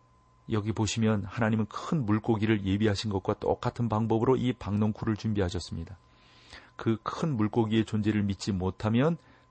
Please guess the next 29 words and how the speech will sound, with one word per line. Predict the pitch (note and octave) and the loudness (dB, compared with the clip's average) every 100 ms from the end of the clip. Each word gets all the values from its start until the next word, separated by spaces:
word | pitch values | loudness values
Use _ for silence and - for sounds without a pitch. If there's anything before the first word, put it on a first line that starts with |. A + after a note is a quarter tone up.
| - | -16
그 | - A#2+ G2+ | 0 0 2
박넝쿨도 | - F2+ G#2 G#2 - - G2+ A2 E2+ | -2 0 2 0 -2 -2 0 0 0
믿을 | F#2+ G2+ G2 | 0 -2 -2
수가 | - F2 | -4 -4
없는 | F#2+ A2 | 0 0
거죠. | F2+ - | 0 -2
여러분, | - A2+ B2+ | -2 0 0
그 | A#2 C3+ C3+ A#2+ | 0 0 2 0
광야에서, | - F#2+ A2+ A2+ G#2+ G#2+ | -4 -2 2 2 0 -4
그 | A#2+ | -2
땅끝에서, | F#2 F#2+ C3 A#2+ - G2+ F#2 - - | 0 0 0 -4 -4 -4 -6 -10 -18
그 | - B2 | -4 -2
확막한 | - - D#3 C#3 - | -2 0 0 0 -2
데서 | A#2 A2+ | 0 2
이 | A#2+ | 0
박넝쿨이 | - G2 A2 G#2+ - B2 | 0 0 2 0 0 2
나와서 | G#2 G2+ G2+ C#3+ C3+ - - | 4 2 4 2 2 -8 -16
그늘이 | - G#2+ G#2+ G#2 | -4 -2 0 2
된다고 | G#2+ G2 G2 F#2+ | 2 4 2 2
하는 | F#2 | 0
거, | F2 D#2 - - - - - | -2 -6 -12 -20 -20 -14 -8
이게 | F#2 A#2+ | -2 0
쉬운 | - - A2+ G#2 | 2 2 2 2
일이 | G#2 | 2
아니에요. | F#2+ F#2+ G2 | 0 2 0
이건 | G#2+ G2+ G#2 | 0 0 -2
하나님께서 | - C3+ B2 G2+ - G#2 G#2+ | -4 -2 0 0 -2 -2 -4
준비하신 | - A#2 G#2 F#2 F2 F2+ | -4 -2 2 2 0 -4
겁니다. | D#2+ F2 - | -6 -8 -12